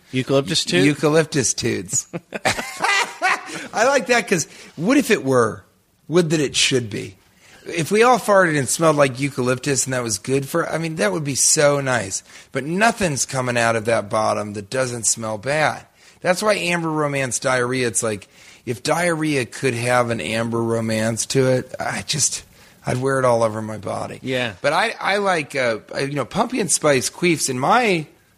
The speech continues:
Speaker 2: experience, queefs don't have any real smell unless the vagina has a smell to it that you can, you know, in the other room that you shouldn't enter that room.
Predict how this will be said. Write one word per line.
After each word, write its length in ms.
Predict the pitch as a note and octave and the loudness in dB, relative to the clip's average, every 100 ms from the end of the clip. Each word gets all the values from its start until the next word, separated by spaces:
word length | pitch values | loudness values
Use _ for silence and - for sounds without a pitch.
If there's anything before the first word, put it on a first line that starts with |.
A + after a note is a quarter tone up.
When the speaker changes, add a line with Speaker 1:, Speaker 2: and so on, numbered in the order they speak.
| _ | _
Speaker 2:
experience, 680 | B2 - A#3 C4 F3+ B2+ G#2+ | -8 -6 -4 -2 0 -2 -4
queefs 440 | - F3 F3 - - | -6 -2 0 -2 -2
don't 240 | C#3+ C3+ | 0 0
have 220 | C3 B2+ | 0 -2
any 200 | A#2 A2+ | -4 -8
real 280 | G#2 B2+ A#2 | -2 0 2
smell 680 | - - C3+ B2 G#2+ G#2 A2 _ _ _ _ _ - | 2 0 2 2 2 -4 -12 _ _ _ _ _ -8
unless 400 | B2 B2 A#2+ - | 0 2 2 0
the 100 | A2 | -4
vagina 800 | G#2+ G#2+ B2 C3 A#2+ A2 A2 G#2+ _ | -4 0 2 4 2 0 -4 -10 _
has 240 | A2+ A2 G2+ | -8 -6 0
a 80 | |
smell 400 | G2+ - A#2+ A2+ | 0 2 2 2
to 240 | G2 - A2 | 0 -2 0
it 140 | G#2+ | -2
that 140 | G#2+ F2+ | -4 -8
you 140 | G2 | -8
can, 360 | G2+ A2 G#2+ G2+ _ _ _ _ | -8 -10 -10 -12 _ _ _ _
you 100 | A2+ | -6
know, 240 | A#2 B2+ B2 | 0 0 0
in 100 | A2+ | -2
the 180 | A2 G#2 | -4 -2
other 260 | A#2 A2+ | 0 0
room 380 | G2+ G#2+ G#2+ G2+ | -2 -2 -2 -4
that 100 | F2 | -6
you 120 | E2 | -6
shouldn't 320 | G2 - G2+ D2 | -4 -4 -4 -4
enter 300 | G2 F#2 G#2 | -6 -6 -4
that 280 | G2+ F2 E2+ | -2 -2 -2
room. 440 | G#2 F2 B1+ | -2 -2 -6